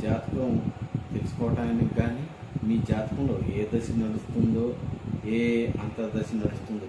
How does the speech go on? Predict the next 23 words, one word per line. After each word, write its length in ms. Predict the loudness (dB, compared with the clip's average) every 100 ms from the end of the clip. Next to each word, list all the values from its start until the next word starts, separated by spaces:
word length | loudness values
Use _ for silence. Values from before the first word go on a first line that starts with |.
| -4
తెలుసుకోవటం 600 | -2 -2 -2 -4 -4 -2
కానీ, 300 | -2 0 -2 -2 -6 -2 2
మీ 100 | 2
జాతకంలో 500 | 2 0 0 0 -2 -2
దోషాలకు 500 | -2 0 0 0 0
కానీ, 340 | -2 -2 -2 -4 -6 -4 -2 2
ఏదన్నా 380 | 2 0 -4 -2
కానీ 580 | 0 0 -2 -6 -10 -8 -6 -6 -8
మీకు 480 | -10 -10 -8 -6 -6 -4 -6 -4 -2 -2
జీవితంలో 500 | 0 0 0 0 0
గ్రోత్ 440 | 0 -2 -2 0 0
అవ్వటానికి 540 | -2 -4 -8 -6 -8 -6 -8
నన్ను 380 | -8 -8 -10 -14 -14
సంప్రదించండి. 760 | -14 -12 -10 -10 -10 -14 -14 -16 -16 -18 -10 -8 -8 -12 -12
మీకు 220 | -4 -4 -2
అన్ని 380 | -6 -6 -8
విధాలుగా 800 | -10 -12 -10 -10 -8 -4 -2 0 -2 -2
మీ 180 | 0 0 2
date 220 | 0 0
of 140 | 0
birth 260 | 0 0 0 0 0 0 -4 -6
మీ 160 | 0 0
నేమ్కి 480 | 0 -4 -8 -8